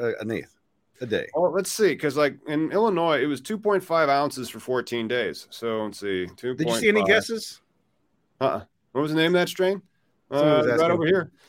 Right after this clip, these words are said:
Speaker 2: It, it's, uh, this Name That strain has a phenotype number on it, uh, and
Speaker 1: Wow.
Speaker 2: so it's one of those strains that has a number associated with it.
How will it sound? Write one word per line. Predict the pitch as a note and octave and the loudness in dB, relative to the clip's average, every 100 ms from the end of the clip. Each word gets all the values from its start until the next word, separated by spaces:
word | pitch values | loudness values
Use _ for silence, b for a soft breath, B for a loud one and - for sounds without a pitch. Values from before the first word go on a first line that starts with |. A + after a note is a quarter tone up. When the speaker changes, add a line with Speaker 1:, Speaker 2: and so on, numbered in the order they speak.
| b | b
Speaker 2:
It, | D#3 D#3 | -2 6
it's, | F#3+ F#3+ - | 4 4 -4
uh, | D#3+ D3+ | -2 6
this | G#3 A3+ | 6 6
Name | A#3+ A3+ | 6 6
That | G3+ F3+ | 8 6
strain | - F#3 E3+ E3 D#3+ | 4 0 2 2 0
has | C3+ E3 D#3 D3+ D3 - | 0 2 2 2 0 0
a | C#3+ | 0
phenotype | C3+ D#3+ E3 C#3+ B2 C3+ B2 A#2+ | 0 -2 0 0 2 2 2 0
number | B2 A#2+ A#2 A2+ | -2 0 0 0
on | F#2+ A#2 | 0 0
it, | A2+ G#2+ _ | 0 -2 _
uh, | A2+ G#2+ G#2 | -6 -4 -2
and | A2+ | -2
Speaker 1:
Wow. | A#2 | 0
Speaker 2:
so | B2 | 0
it's | B2 B2+ | 0 -2
one | D#3+ E3+ | -2 0
of | E3 | 4
those | C#3+ C#3 A#2+ | 4 4 0
strains | - - C#3+ C3+ A#2+ - | -4 -2 2 2 0 0
that | A#2+ G#2+ | 2 0
has | A2+ B2 A#2+ A2+ A2 | 0 2 4 4 0
a | A2 | -4
number | A2 A2 G#2+ G#2 | -2 -2 -2 -4
associated | G2 - G2+ F#2+ G2+ G2 F#2+ | -4 -4 -4 -4 -4 -4 -4
with | F#2+ F#2 | -6 -8
it. | F#2+ | -10